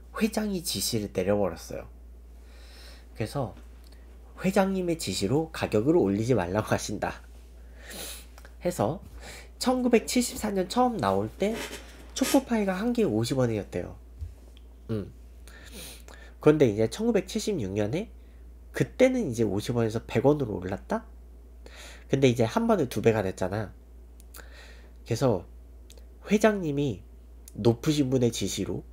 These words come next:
천구백구십육 년까지 이십 년 동안 초코파이는 계속 한 개당 천 원을 유지했어요. 아니, 한 개당 백 원 유지했어요. 음.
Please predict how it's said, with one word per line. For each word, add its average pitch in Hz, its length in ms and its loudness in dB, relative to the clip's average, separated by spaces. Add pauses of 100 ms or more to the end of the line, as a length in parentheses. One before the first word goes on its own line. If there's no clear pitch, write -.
(340)
천구백구십육 139 920 -4
년까지 110 580 -2 (280)
이십 190 440 0
년 190 240 0
동안 120 380 0 (840)
초코파이는 156 880 -2
계속 123 480 -4
한 240 320 -4
개당 170 420 -2
천 226 240 0
원을 214 260 -2
유지했어요. 95 680 -6
아니, 120 100 4
한 175 160 -4
개당 202 300 0
백 - 160 -8
원 147 180 2
유지했어요. 82 640 -8 (1200)
음. 98 120 -10